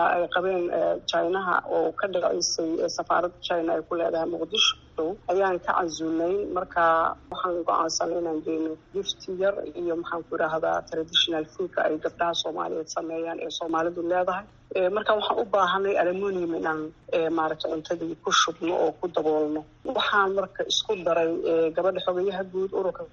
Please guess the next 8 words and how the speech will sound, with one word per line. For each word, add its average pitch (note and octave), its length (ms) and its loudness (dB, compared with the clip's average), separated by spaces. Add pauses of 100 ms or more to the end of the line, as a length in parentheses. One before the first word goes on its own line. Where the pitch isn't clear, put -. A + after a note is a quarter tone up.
ka F#3+ 120 2
ah, G3 180 4 (160)
Anab, F3+ 280 2 (220)
iyo F3+ 360 0 (120)
waxaan E3+ 240 0
isku - 200 -4 (100)
daray E3+ 260 0 (360)
wiilkayga. F#3 640 -4